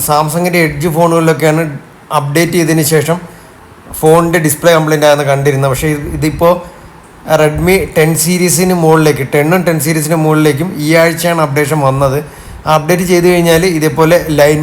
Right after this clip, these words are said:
വരുന്നതായിരിക്കും. നിങ്ങളൊരു കാര്യം ശ്രദ്ധിക്കുക, നമ്മൾ കസ്റ്റമർ കെയർ പോയി കഴിഞ്ഞാലും അത് ഫിക്സ് ചെയ്തൊന്നും തരത്തില്ല, അല്ലെങ്കിൽ ഡിസ്പ്ലേ മാറ്റി തരില്ല. വാറണ്ടി ഉള്ള ഫോണുകളാണെങ്കിൽ മാത്രമേ അത് ഡിസ്പ്ലേ റീപ്ലേസ് ചെയ്യൂ, അല്ലെങ്കിൽ നമ്മൾ പൈസ കൊടുത്ത് മാറ്റേണ്ടി വരും. ഇവിടെ നിങ്ങൾ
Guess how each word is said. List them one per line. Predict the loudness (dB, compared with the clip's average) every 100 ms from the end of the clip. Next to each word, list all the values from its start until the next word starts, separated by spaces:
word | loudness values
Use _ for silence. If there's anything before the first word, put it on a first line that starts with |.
| 2
വരുന്നതായിരിക്കും. | 2 2 2 0 -4 -8 -18 -20 -10 -4
നിങ്ങളൊരു | 0 2 2 4
കാര്യം | 2 0
ശ്രദ്ധിക്കുക, | -2 -2 -2 0 -2 -4
നമ്മൾ | -4 -2 -2
കസ്റ്റമർ | -2 -2 -2 0
കെയർ | -2 0
പോയി | -2 0
കഴിഞ്ഞാലും | 0 2 0 0 -6 -14 -20 -20 -20 -6 -4
അത് | -2 -4
ഫിക്സ് | -6 -4 0
ചെയ്തൊന്നും | 0 2
തരത്തില്ല, | 0 0 2 2
അല്ലെങ്കിൽ | 0 -2 -4
ഡിസ്പ്ലേ | -6 -2 0 2
മാറ്റി | 0 0 -2
തരില്ല. | -2 -2 -4 -6 -20 -20 -20 -10 0
വാറണ്ടി | 2 2 2 2
ഉള്ള | 2 2
ഫോണുകളാണെങ്കിൽ | 0 2 2 0 0
മാത്രമേ | -2 -2 -2 -2
അത് | -4 -8 -10 -8
ഡിസ്പ്ലേ | -8 0 2 2
റീപ്ലേസ് | 0 0 -2 0
ചെയ്യൂ, | 0 0
അല്ലെങ്കിൽ | 0 0 0
നമ്മൾ | 0 0
പൈസ | 0 0
കൊടുത്ത് | 0 0 0
മാറ്റേണ്ടി | 0 0 -2
വരും. | -2 -8 -18 -20 -20 -20 -16
ഇവിടെ | -4 0
നിങ്ങൾ | 2